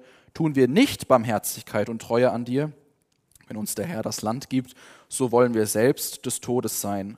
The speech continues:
sofern du unsere Sache nicht verrätst.“ Rahab verleiht ihrem Glauben Ausdruck, indem sie nicht bloß ihre eigene Sicherheit sucht,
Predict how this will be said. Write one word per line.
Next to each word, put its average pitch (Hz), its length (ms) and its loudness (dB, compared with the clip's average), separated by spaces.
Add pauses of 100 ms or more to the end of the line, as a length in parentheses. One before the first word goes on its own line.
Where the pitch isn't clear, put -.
sofern 104 440 -10
du 110 140 -8
unsere 107 340 -10
Sache 98 420 -10 (100)
nicht - 260 -18
verrätst.“ - 760 -8 (3500)
Rahab 160 560 4
verleiht 131 540 0
ihrem 131 220 0
Glauben 113 400 -2
Ausdruck, - 640 -6 (640)
indem 123 320 -2
sie 170 240 -2 (260)
nicht 156 240 0
bloß 135 380 2
ihre 113 240 0
eigene 107 400 -4
Sicherheit 151 540 -2
sucht, 214 500 -6